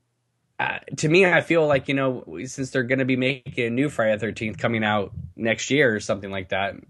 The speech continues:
maybe if Paramount actually does it, now's the opportunity. I mean, now's the, the time to, like, let's tie all this together as opposed to just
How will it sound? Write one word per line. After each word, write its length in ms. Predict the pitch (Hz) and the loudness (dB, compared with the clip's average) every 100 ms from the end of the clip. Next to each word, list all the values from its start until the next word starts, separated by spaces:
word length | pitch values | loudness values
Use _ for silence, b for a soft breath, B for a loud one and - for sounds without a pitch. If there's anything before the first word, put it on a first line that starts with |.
| - | -2
maybe 420 | 110 123 98 95 | 4 4 4 -2
if 100 | 95 | -2
Paramount 440 | 110 104 101 98 | -2 -2 -2 -2
actually 320 | 98 95 98 92 | -2 -4 -4 -2
does 300 | 101 127 95 | 2 2 0
it, 160 | 95 - | -4 -2
now's 340 | 127 160 220 226 | 4 6 6 6
the 120 | 202 | 4
opportunity. 720 | 175 170 151 147 151 120 98 | 4 2 0 0 0 -4 -4
I 60 | 101 | -6
mean, 140 | 117 | -4
now's 280 | 127 151 165 | -2 0 0
the, 120 | 151 | -2
the 340 | 113 82 117 117 | -4 -4 -4 -4
time 400 | - 131 135 123 | -2 0 0 0
to, 120 | 117 | 0
like, 320 | 107 98 92 b b b - | -2 -2 -6 b b b 2
let's 280 | 190 208 - | 2 2 0
tie 540 | - - 131 139 165 | 0 2 2 4 2
all 280 | 98 127 120 | -2 -2 0
this 220 | 120 117 | -2 -4
together 520 | - 101 110 131 117 | -8 -2 0 2 2
as 180 | 98 104 | 0 -4
opposed 480 | 107 117 107 107 - | -6 -4 -4 -4 -4
to 260 | 113 107 | -2 -2
just 380 | 104 117 113 - | -2 -2 -4 -10